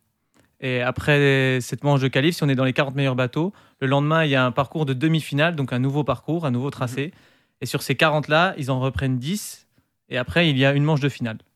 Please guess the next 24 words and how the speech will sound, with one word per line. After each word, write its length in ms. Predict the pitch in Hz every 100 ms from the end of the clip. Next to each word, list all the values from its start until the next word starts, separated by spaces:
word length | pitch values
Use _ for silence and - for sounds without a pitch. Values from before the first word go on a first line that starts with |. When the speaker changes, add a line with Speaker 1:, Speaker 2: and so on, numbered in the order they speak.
| _ _ -
Speaker 2:
Ok. 100 | 135 135
Speaker 1:
En, 120 | 123 123 - - - 131
en 40 |
gros, 240 | 120 151 180
si 180 | -
tu 140 | 139 143
fais 180 | 135 131
tout 160 | -
le 60 | 165
processus, 580 | - 147 139 127 170 175
ça 160 | 139
fait 180 | 120 135
qualif, 520 | - 135 147 165 - -
demi-finale 640 | 127 135 135 143 139 151 147
et 100 | 135
finale. 380 | - 117 113 156 _ _
Speaker 2:
Et 20 | 123
donc, 200 | 135 127
slalom, 560 | - 143 143 165 170 -
c'est 160 | -
comme 160 | 135 147
en 80 | 143
ski 160 | -
alpin ? 320 | 143 147 160